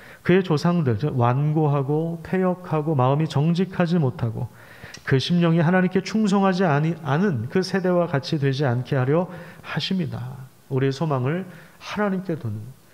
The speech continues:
우리 자녀들이 하나님께 소망을 두고 살아가는 것, 이것을 위하여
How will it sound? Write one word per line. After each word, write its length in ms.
우리 160
자녀들이 460
하나님께 500
소망을 460
두고 220
살아가는 640
것, 100
이것을 460
위하여 440